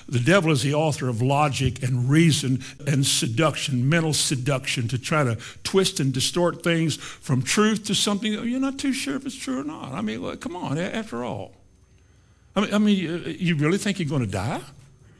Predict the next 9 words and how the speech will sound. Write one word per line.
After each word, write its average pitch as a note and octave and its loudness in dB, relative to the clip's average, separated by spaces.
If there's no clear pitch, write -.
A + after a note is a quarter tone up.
You're D3+ 2
gonna D#3 4
die E3+ 4
because F3 2
you D#3+ 4
ate F3+ 4
something F3+ 0
good, F3 4
and C3+ 2